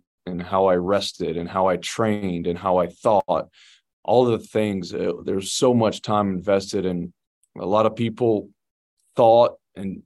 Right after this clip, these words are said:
told me, like, agents, people that, you know, predicted the draft. A, a lot of people thought that I would be drafted. I went to California to train for, you know, the N F L draft, I guess you would say. And,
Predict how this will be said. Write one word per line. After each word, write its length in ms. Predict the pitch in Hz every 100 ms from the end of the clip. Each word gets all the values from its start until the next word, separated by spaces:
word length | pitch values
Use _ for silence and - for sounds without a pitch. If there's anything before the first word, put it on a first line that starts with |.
| -
told 320 | 123 120 113
me, 380 | 120 127 135 - _ _
like, 280 | 92 90 -
agents, 720 | 95 104 101 117 117 - - - - _ _ _ _ _
people 260 | 127 113 107
that, 200 | 92 90 -
you 120 | 117
know, 140 | 98
predicted 720 | 87 - 92 80 85 110 104
the 80 | 98
draft. 480 | 85 101 98 98 98
A, 60 | 82
a 200 | 85 101
lot 140 | 101
of 100 | 98
people 500 | 110 - 98 92 - _ _
thought 320 | - 104 101 101
that 120 | 95
I 60 |
would 220 | 95 98 90
be 100 | 98
drafted. 640 | 101 95 98 - 87 - - - _ _ _ _ _
I 120 | 92
went 260 | 92 107 98
to 80 | 110
California 680 | 120 104 98 113 107 104 98
to 200 | 101 95
train 800 | - - 117 110 110 107 104 - _ _ -
for, 500 | 107 101 101 98 95 _ _ _ _
you 80 | 156
know, 160 | 139 110
the 160 | 110
N 80 | 110
F 180 | 107 -
L 560 | 110 107 107 104 113 _
draft, 480 | 90 123 110 107 107
I 60 | 104
guess 240 | 104 107
you 80 | 107
would 100 | 98
say. 520 | - 110 104 110 110
And, 280 | 95 87